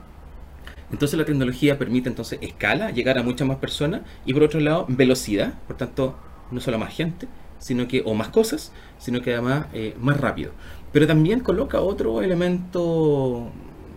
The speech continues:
sobre la mesa, eh, que tiene que ver con los elementos éticos. Eh, porque básicamente el va-, el manejar datos e información sensible, particularmente en salud,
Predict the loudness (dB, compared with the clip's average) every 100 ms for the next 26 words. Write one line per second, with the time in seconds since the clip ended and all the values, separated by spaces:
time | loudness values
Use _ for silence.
0 | -14 -8 0 4 4 4 2 0 -4 -4
1 | -8 -8 -4 -4 -8 -12 -8 0 2 4
2 | 2 4 2 4 2 2 2 2 2 -2
3 | -4 -8 -12 -16 -16 -18 -18 -16 -12 -2
4 | 2 4 4 0 -2 -4 0 0 0 -2
5 | 0 0 2 4 2 0 -2 0 -2 -2
6 | -2 -2 0 -2 0 0 0 0 -4 -4
7 | -6 -4 -4 -4 -4 -6 -6 -4 -2 -2
8 | -2 -6 -2 0 0 -2 0 0 0 0
9 | -2 0 0